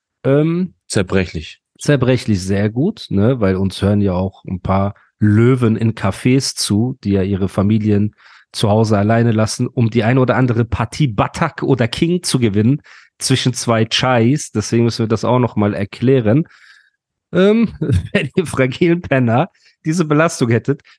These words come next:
Speaker 1: würdet ihr wahrscheinlich schon unter einer Brücke chillen. Bin für diesen Kindergarten auf jeden Fall nicht mehr ansprechbar. Und Kapi, tu dir einen Gefallen und lass gut sein. Habe nie über dich geredet oder in der Öffentlichkeit auch nur ansatzweise einen Einblick darüber gegeben, was zwischen uns ablief.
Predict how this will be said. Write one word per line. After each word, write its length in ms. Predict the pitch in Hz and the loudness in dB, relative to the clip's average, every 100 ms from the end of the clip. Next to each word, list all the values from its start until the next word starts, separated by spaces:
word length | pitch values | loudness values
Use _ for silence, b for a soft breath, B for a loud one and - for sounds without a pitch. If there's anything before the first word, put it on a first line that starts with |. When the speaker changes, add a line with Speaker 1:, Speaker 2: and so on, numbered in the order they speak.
| - | -2
Speaker 1:
würdet 280 | 202 208 185 | -2 0 0
ihr 120 | 170 | 2
wahrscheinlich 420 | 156 170 165 151 | 2 2 2 2
schon 180 | 156 151 | 0 0
unter 220 | 147 139 | 0 0
einer 200 | 139 135 | 2 0
Brücke 340 | 120 139 - | 0 -4 -4
chillen. 380 | 127 - 104 90 - b b _ | -6 0 0 0 -8 b b _
Bin 140 | 185 196 | 0 2
für 120 | - | 2
diesen 240 | 156 139 | 0 0
Kindergarten 520 | 135 156 143 135 139 117 | 0 2 2 2 2 0
auf 100 | 120 | 0
jeden 120 | 120 | 0
Fall 120 | 120 | 0
nicht 200 | 120 - | 0 -2
mehr 120 | 117 | -2
ansprechbar. 680 | 104 104 104 95 - 90 - | -2 -2 -4 -4 -2 -4 0
Und 300 | 131 139 - | 0 0 -2
Kapi, 680 | - - 151 147 - 104 101 B B B | -14 -2 0 0 -2 -6 -6 B B B
tu 240 | - 185 202 | -6 0 2
dir 240 | 175 156 | 2 2
einen 180 | 147 147 | 2 2
Gefallen 400 | 127 - 139 139 | 0 0 0 2
und 120 | 123 | 2
lass 200 | 117 - | 2 -2
gut 280 | - 113 104 | -4 -4 -4
sein. 260 | 95 87 90 B B | -6 -6 -10 B B
Habe 240 | 139 143 | -2 2
nie 120 | 135 156 | 4 4
über 180 | 139 | 2
dich 160 | 123 113 | 0 -2
geredet 360 | 113 131 143 127 | 0 2 2 2
oder 200 | 120 120 | 2 2
in 100 | 110 | 2
der 80 | |
Öffentlichkeit 580 | 117 - 131 117 - 127 | 0 0 -4 -4 -2 -2
auch 140 | 123 123 | -2 -4
nur 180 | 131 | -4
ansatzweise 760 | 156 196 185 180 - 165 151 143 | 0 0 0 -2 0 0 2 2
einen 100 | 135 | 2
Einblick 440 | 127 147 131 131 | 2 0 0 0
darüber 360 | 127 131 127 117 | 2 2 2 0
gegeben, 380 | 107 98 110 113 | -2 -2 -4 -2
was 160 | 101 | -4
zwischen 280 | - 110 117 | -4 -4 0
uns 200 | 110 - | 0 -2
ablief. 540 | - 151 139 104 92 | -4 -4 -2 -2 -2